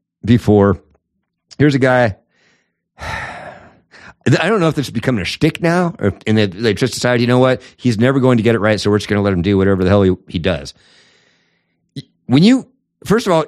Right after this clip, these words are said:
they tell you when you go on stage, and it doesn't matter if you're a politician, if you're a musician, i-, if you're a speak-, public speaker, whatever it is, if you take, if you take the stage, I happen to be a musician. I've taken hundreds of stages in my life. I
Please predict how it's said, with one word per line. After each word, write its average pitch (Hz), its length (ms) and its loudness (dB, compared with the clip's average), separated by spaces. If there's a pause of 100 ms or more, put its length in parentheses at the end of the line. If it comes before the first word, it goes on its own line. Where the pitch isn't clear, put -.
they 165 120 2
tell 185 320 -2
you 147 360 0
when 127 160 2
you 135 80 4
go 143 100 2
on 139 160 2
stage, 113 420 -4 (160)
and 147 120 -2
it 185 40 -2
doesn't 277 240 -2
matter 139 300 0
if 98 100 -6
you're 110 120 2
a - 40 -2
politician, 107 600 0
if 117 100 -6
you're 92 120 0
a 92 40 0
musician, 117 560 0 (380)
i-, 117 100 -2 (240)
if 104 140 -8
you're 92 100 -2
a 85 40 -4
speak-, - 420 -2
public 117 260 0
speaker, 160 400 0 (200)
whatever 220 260 0
it 151 60 2
is, 110 180 2
if 131 240 -4
you 190 80 -2
take, 180 260 -4
if 117 80 -8
you 156 80 -6
take 156 220 -2
the 135 80 -4
stage, 147 280 0 (160)
I 107 120 -2
happen 135 240 -2
to 147 60 -2
be 151 120 0
a 156 60 -2
musician. 156 360 -4
I've 95 120 -4
taken 131 400 0 (240)
hundreds 156 400 -2
of 131 80 -4
stages 139 400 0
in 117 60 -2
my 98 100 0
life. 78 240 -6 (420)
I 147 240 -2